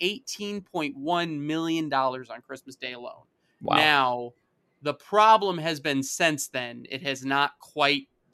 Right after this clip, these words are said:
Speaker 1: lived up to that. Um, but, uh, it, uh, it,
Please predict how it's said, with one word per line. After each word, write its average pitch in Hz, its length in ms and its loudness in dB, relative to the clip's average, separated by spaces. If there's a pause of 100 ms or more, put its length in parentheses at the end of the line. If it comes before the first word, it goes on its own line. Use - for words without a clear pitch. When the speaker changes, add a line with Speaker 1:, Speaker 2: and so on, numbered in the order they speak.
Speaker 1:
lived 139 340 0
up 135 180 2
to 170 120 -6
that. 165 320 2 (400)
Um, 127 580 2
but, 139 300 6
uh, 131 360 2 (280)
it, 143 260 -6
uh, 135 640 -2
it, 139 160 -14